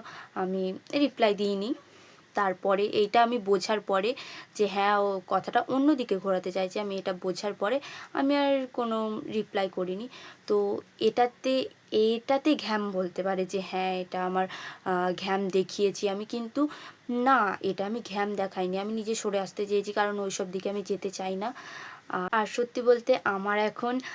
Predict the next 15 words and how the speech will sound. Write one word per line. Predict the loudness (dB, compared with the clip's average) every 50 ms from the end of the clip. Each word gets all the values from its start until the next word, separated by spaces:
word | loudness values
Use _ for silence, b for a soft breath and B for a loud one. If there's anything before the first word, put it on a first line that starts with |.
| B B B
আমার | 4 4 6 6 4 4
YouTube, | 2 0 0 2 2 0 0 -2 -4 -4 -4 -4 -4 0
আমার, | 2 2 2 4 2 2 4 4 4 4 4 4 2 0 B B B B B B
আহ, | 2 4 4
সাবস্ক্রাইবাররাই | 4 4 4 4 4 2 -2 0 4 4 4 4 4 4 4 4 6 6 6 8 6 6 6
আমার | 4 0 0 -2 -2
সব | -2 -4 -4 0 2 2 2 0 -2 -2
বলতে | 0 2 2 2 0 -2 -4
পারো। | -2 0 0 0 0 0 -2 -4 -8 B B B B B B B B B -2
আমার | -2 0 2 4 4 2 2
ফ্যামিলির | 4 2 2 4 4 4 4 4
পরে | 4 6 6 6 8 8 6
আমার | 6 6 4 4 6 4 4 4 2 -4 -8 -6
YouTube | 0 2 2 2 2 -2 -6 -4 -2
ফ্যামিলি | 0 0 0 0 0 0 0 -2